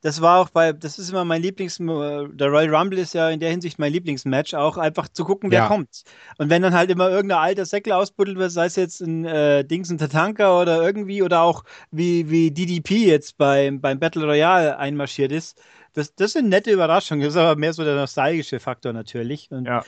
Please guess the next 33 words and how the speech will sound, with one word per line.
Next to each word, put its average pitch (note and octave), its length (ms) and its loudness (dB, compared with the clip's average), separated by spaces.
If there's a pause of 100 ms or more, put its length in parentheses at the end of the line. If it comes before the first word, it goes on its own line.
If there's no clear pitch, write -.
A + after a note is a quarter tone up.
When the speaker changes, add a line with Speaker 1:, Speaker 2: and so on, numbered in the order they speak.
(240)
Speaker 1:
oder D3 220 2
halt D3+ 140 2
eben D#3 200 -2
A C#3 60 0
J D#3 220 -2
Styles, D#3 540 -2
auch D3+ 260 0
weil D3 200 0
ich D#3+ 120 -10
den D#3+ 180 -2
ja D#3 140 0
nur D#3 220 -2
so D3+ 300 2
als D3+ 280 0
das D#3 180 -2
mystische D#3+ 840 2 (120)
Wundertierchen F3 760 4
aus D3 220 0
den D#3 140 -8
anderen D#3 300 -6
Ligen C3+ 360 -6
wahrgenommen C3+ 480 -2
hab, C#3+ 220 0
weil C#3 120 -2
die D3 120 -6
ja D3 100 2
nie D#3 120 0
Speaker 3:
Ja. D3 100 2
Speaker 1:
angeschaut C#3+ 400 -2
hab. D3+ 240 0 (260)
Nur D#3+ 140 2
immer E3 140 4
so, D#3+ 160 0